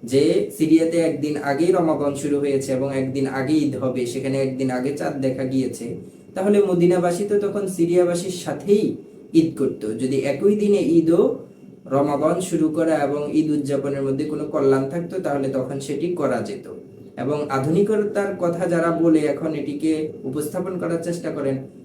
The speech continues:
যে তখন যোগাযোগ ব্যবস্থা ছিল না, এখন যোগাযোগ ব্যবস্থা আছে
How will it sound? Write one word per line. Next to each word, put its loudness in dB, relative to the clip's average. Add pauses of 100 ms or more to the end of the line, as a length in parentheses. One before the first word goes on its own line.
(180)
যে 0
তখন 0
যোগাযোগ 2
ব্যবস্থা -2
ছিল 0
না, -2
এখন -6
যোগাযোগ -2
ব্যবস্থা -4
আছে -8